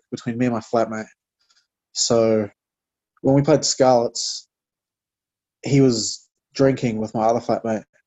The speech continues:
and he said, "If you score, I'll scull a bottle of wi-, a bottle, bottle of wine."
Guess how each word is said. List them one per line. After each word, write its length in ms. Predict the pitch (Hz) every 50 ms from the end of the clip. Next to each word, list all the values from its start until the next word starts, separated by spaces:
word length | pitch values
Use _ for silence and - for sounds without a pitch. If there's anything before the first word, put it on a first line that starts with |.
| _ _ _ _ _ _ _ _ -
and 100 | - 113
he 60 | 113
said, 360 | 104 - - 110 107 92 - - _ _ _ _ -
"If 240 | 160 - - - -
you 120 | 160 160
score, 640 | 156 - - - 165 165 156 151 165 175 175 - - _ _ _ _ -
I'll 140 | 120 127 123
scull 440 | - - - - - 135 135 135 127
a 20 |
bottle 280 | 110 131 127 123 123 120
of 40 | 113
wi-, 240 | 117 120 110 - - -
a 160 | - - - -
bottle, 400 | - 135 139 135 135 135 120 - - 117 - _ _ -
bottle 340 | 147 151 147 147 131 127 -
of 140 | 117 120 -
wine." 420 | 113 123 131 131 127 110 104 101